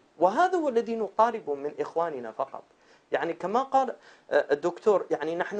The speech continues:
نرى أن الجهاد فرض ولا نرفض ذلك أبدا، وهذا حق لكل شعب أن يدافع عن أنفسهم، ولكن نحن نريد الجهاد لا نريد حربا،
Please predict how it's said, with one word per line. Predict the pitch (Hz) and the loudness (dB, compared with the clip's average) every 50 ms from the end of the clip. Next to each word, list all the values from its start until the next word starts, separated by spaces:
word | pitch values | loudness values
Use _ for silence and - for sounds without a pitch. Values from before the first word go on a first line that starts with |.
| 208 202 | -2 0
نرى | 190 190 214 254 | 2 2 4 4
أن | 269 - 208 196 185 | 2 2 0 -4 -4
الجهاد | 180 170 156 180 180 170 196 240 220 226 | -4 -6 -8 -10 -8 -2 0 0 0 0
فرض | - - 214 202 - - - _ _ _ _ _ _ _ _ _ _ | 0 0 0 0 0 -2 -8 _ _ _ _ _ _ _ _ _ _
ولا | - 139 151 185 233 262 | 0 2 6 6 6 6
نرفض | 269 262 254 247 240 - - 233 196 214 196 190 | 6 6 4 4 4 4 2 2 2 2 2 2
ذلك | 196 208 196 175 - 165 | 2 2 0 0 -2 -2
أبدا، | - - 175 175 175 - - 113 98 - | 2 2 2 0 0 -4 -6 -10 -10 0
وهذا | 143 147 147 156 139 123 | 2 2 2 2 -2 -6
حق | - - 262 - - - | -2 -2 -2 -2 0 -4
لكل | 214 180 170 165 - - 277 220 202 180 | -4 -4 -4 -6 -6 -6 -6 -6 -6 -8
شعب | - - 233 165 123 - - _ _ _ _ _ _ _ - | -2 0 0 0 0 -4 -8 _ _ _ _ _ _ _ -4
أن | 151 151 147 147 | -4 -4 -4 -2
يدافع | 143 - 208 247 269 233 - - | 4 6 6 6 6 0 -4 -4
عن | 180 190 185 160 151 - 165 | -6 -6 -6 -8 -6 -6 -6
أنفسهم، | 165 160 - - 214 - - 151 131 110 98 _ _ _ - _ _ | -6 -6 -6 -8 -10 -8 -10 -12 -12 -12 -14 _ _ _ -20 _ _
ولكن | 139 156 185 190 190 190 185 190 | 2 4 4 4 2 -2 -6 -6
نحن | 196 - - 208 233 233 220 | -6 -8 -6 -6 -6 -4 -2
نريد | 208 202 226 240 233 208 | -2 -2 -4 -2 -2 -4
الجهاد | 175 147 127 151 156 147 160 139 123 | -4 -4 -6 -10 -6 -4 -4 -2 2
لا | 156 196 240 | 4 2 2
نريد | 254 254 247 220 226 214 160 139 | 2 -2 -6 -8 -8 -4 -4 -4
حربا، | - - - 156 139 - 117 120 | -4 0 -2 -2 -2 -2 -6 -10